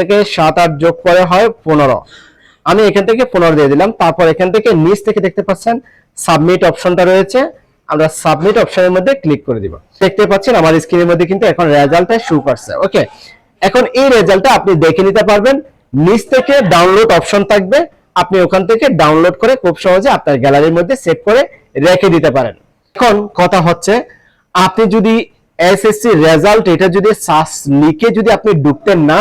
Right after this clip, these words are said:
পারেন, এই রেজাল্টের লিঙ্কটা ডেসক্রিপশন বক্সে দেওয়া থাকবে, আর যারা Facebook থেকে দেখবেন কমেন্ট বক্সে পিন করা থাকবে, আপনি সেই লিঙ্কে ক্লিক করে সরাসরি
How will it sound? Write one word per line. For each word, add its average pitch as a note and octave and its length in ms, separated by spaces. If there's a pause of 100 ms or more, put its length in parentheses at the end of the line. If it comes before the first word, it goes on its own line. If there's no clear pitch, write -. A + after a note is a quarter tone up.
(140)
পারেন, F#3 260 (840)
এই C#4 80 (100)
রেজাল্টের F#3+ 440 (280)
লিঙ্কটা G3 440 (580)
ডেসক্রিপশন D3+ 680
বক্সে F#3 320
দেওয়া F3+ 240
থাকবে, F#3 240 (380)
আর C#3 120
যারা D#3+ 240
Facebook E3 400
থেকে G3+ 240
দেখবেন G#3 240 (420)
কমেন্ট A3 280 (160)
বক্সে G#3 300 (160)
পিন G3+ 160 (120)
করা E3 240
থাকবে, A2+ 240 (520)
আপনি D3 240
সেই F#3 140 (100)
লিঙ্কে A3 340
ক্লিক A3+ 240
করে B3 140 (440)
সরাসরি A3+ 420